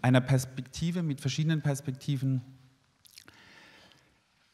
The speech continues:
auf Konflikt und auch auf Dialog schauen können. Und manche kennen das vielleicht noch aus ihrer Weiterbildung am I S B. Das Modell nennt sich fünf Kontexte oder fünf Ebenen der Problemdefinition.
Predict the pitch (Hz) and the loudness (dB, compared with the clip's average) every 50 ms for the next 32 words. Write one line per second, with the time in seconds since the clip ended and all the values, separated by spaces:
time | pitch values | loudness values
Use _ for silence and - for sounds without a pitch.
0 | _ _ _ _ _ _ _ _ _ _ _ _ _ _ _ _ _ _ - 123 | _ _ _ _ _ _ _ _ _ _ _ _ _ _ _ _ _ _ 0 2
1 | 127 127 - 139 127 127 - 160 - - 151 127 92 117 123 127 120 - - 127 | 2 4 6 4 4 4 4 -2 -4 -4 -2 -2 -2 -2 -2 -4 -6 -4 -2 0
2 | 117 117 127 139 - - 123 113 107 107 104 117 110 104 104 107 107 104 110 110 | 0 0 0 -2 -2 -4 -4 -2 -2 -2 -2 -2 -2 -2 -2 -4 -4 -6 -6 -8
3 | 117 113 - - - - - 117 123 135 156 165 156 151 156 160 170 170 165 - | -8 -8 -8 -8 -8 -4 2 4 4 6 6 4 2 2 0 0 0 -2 -4 0
4 | 175 165 156 156 165 160 - 120 139 131 123 139 131 131 127 123 123 143 151 - | 0 2 2 2 2 0 0 -2 -2 -2 -2 0 0 2 2 2 2 0 -2 -4
5 | 156 151 147 139 139 135 135 117 131 127 131 - - 139 147 190 214 185 - - | -4 -4 -4 -4 -2 -2 -2 -2 -2 -4 -4 -4 -4 -4 -2 -2 -2 -4 -6 -12
6 | - _ _ _ _ _ - - _ _ - - _ _ _ _ _ _ _ _ | -20 _ _ _ _ _ -20 -20 _ _ -20 -20 _ _ _ _ _ _ _ _
7 | - 131 - 135 127 120 131 131 139 143 147 139 135 131 135 127 - - 147 147 | -14 -8 -4 -4 -4 -2 -2 -2 0 0 0 -2 -2 -4 -8 -12 -8 -6 -6 -6
8 | 139 - - 147 139 135 151 135 135 139 - - 139 110 120 123 120 - 131 123 | -6 -4 -2 -2 -2 -2 -2 -6 -6 -8 -8 -6 -6 -4 -6 -6 -4 -4 -4 -4
9 | - - 117 117 127 147 147 139 135 131 127 127 120 123 123 127 139 139 151 143 | -4 -2 -2 -2 0 0 0 0 0 -2 -2 -2 -4 -2 -2 -2 0 0 -2 -2
10 | - 151 156 151 - - 151 156 160 165 165 | -2 -2 -2 -4 -4 -4 -4 -4 -4 -4 -4